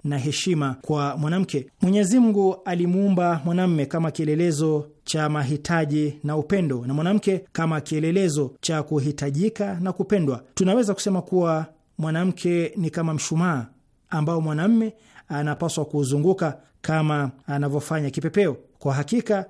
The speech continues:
hii ni moja ya hatua kubwa za busara katika uumbaji ambayo imewekwa kwenye silika na maumbile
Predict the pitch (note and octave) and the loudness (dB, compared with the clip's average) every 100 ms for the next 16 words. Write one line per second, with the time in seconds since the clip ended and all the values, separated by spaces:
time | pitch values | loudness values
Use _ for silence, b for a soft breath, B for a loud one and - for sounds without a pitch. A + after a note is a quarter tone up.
0 | _ - D3+ A#3+ A3+ F3+ F3+ F#3+ F3 E3+ | _ -2 2 4 2 0 0 0 0 0
1 | D#3+ D#3+ E3 - F#3+ E3 E3+ D#3+ D3 D#3+ | -2 -2 -4 -2 -2 0 0 -2 -4 -4
2 | D3+ - F3 D3 B B B - D#3 D#3+ | -2 0 0 -2 B B B -6 -4 -2
3 | E3 D3+ E3 D3+ C#3+ F#3+ G3 G3 - F3 | -2 -2 -2 0 2 2 0 -2 0 4
4 | G3+ A3+ G#3+ G3+ F#3 F#3 F#3 G#3 G3+ F3+ | 6 6 6 4 2 0 2 2 2 -2
5 | F3+ F3 E3+ D3 - E3+ G#3 G#3 F#3+ F3+ | 0 0 0 -2 -2 0 0 2 0 0
6 | D#3+ E3 D#3+ D3+ D#3+ D#3 D#3+ E3+ D#3+ D#3 | -2 -2 0 0 0 2 4 4 4 0
7 | D3+ | -4